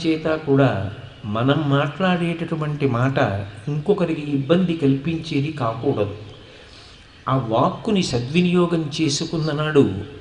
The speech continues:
మనందరం కూడా భగవంతుని యొక్క అనుగ్రహమునకు పాత్రులమై ఆయన్ని చేరగలుగుతామనేటటువంటి విశేషాన్ని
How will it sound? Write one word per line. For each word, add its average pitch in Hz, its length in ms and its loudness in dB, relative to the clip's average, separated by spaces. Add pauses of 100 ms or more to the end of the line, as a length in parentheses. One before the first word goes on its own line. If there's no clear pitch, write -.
మనందరం 139 760 0
కూడా 143 240 2
భగవంతుని 160 720 -2
యొక్క 156 280 -4
అనుగ్రహమునకు 139 840 2
పాత్రులమై 131 840 0 (680)
ఆయన్ని 143 360 0 (180)
చేరగలుగుతామనేటటువంటి 151 1400 2
విశేషాన్ని 139 840 -2